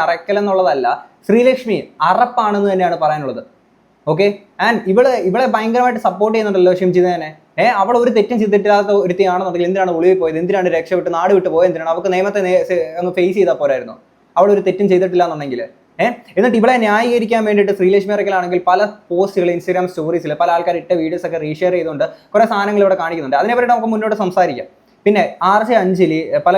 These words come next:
മീഡിയസിലെ ആൾക്കാരും and മറ്റു പല ആൾക്കാരും ഒക്കെ വന്നിട്ട് ഷിംജിത അവളെ സൈബർ അറ്റാക്ക് ചെയ്തിട്ട് അവളോട് ഭയങ്കരമായിട്ട് കരുതൽ കാണിക്കുന്ന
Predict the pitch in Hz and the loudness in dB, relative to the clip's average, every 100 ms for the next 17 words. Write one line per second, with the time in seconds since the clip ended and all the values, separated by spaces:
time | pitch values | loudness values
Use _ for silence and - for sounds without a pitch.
0 | 190 170 175 185 180 143 147 151 151 165 | 2 0 0 2 0 0 -2 -6 -6 -2
1 | 175 160 202 185 160 151 160 156 147 135 | -2 0 2 2 2 -2 -4 -4 -4 -2
2 | 151 - _ - 202 220 240 226 175 180 | -4 -6 _ 0 2 2 2 2 2 -2
3 | 208 233 208 175 185 185 202 196 196 170 | -2 -2 -2 2 2 2 0 2 0 0
4 | 156 185 170 175 208 233 190 170 185 214 | 0 0 2 2 2 0 -2 -2 -2 -2
5 | 208 262 226 214 196 180 170 185 202 175 | 0 0 0 -2 0 0 0 2 2 0
6 | 165 165 | -4 -6